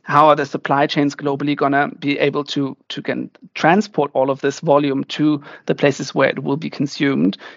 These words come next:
And in what form of derivative will it arrive where and what makes sense? But it's all about kind of moving from lab scale, from theoretical, from small feasibility studies into the scale that we will need. Because if you look at the projections for twenty thirty and going onwards,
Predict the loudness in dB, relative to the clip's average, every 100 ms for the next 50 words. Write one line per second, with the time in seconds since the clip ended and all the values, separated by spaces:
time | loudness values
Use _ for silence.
0 | _ 4 6 6 4 0 -4 0 2 2
1 | -4 _ _ 2 2 -2 0 2 2 -2
2 | -4 -4 -4 -2 2 2 0 -2 0 2
3 | 0 -2 -6 -10 -8 -4 -2 -4 -12 _
4 | -20 -20 -20 _ _ 4 6 6 6 6
5 | 4 2 0 4 4 4 2 2 0 2
6 | 4 2 0 -12 -10 -10 -10 -12 -14 -10
7 | -8 -8 -10 -10 -10 -10 -10 -10 -6 -2
8 | 0 0 0 -4 _ -14 -8 -6 -4 -4
9 | -6 -2 -2 -2 -4 -2 -2 -2 -6 -6
10 | -4 0 2 0 -4 -6 -6 -4 -2 -2
11 | -4 -8 -10 -10 -8 -6 -6 -4 -6 -6
12 | -8 -4 -6 -6 -10 -10 -10 -8 -6 -4
13 | -4 -4 -4 -4 -6 -4 -4 -2 -4 -6
14 | -12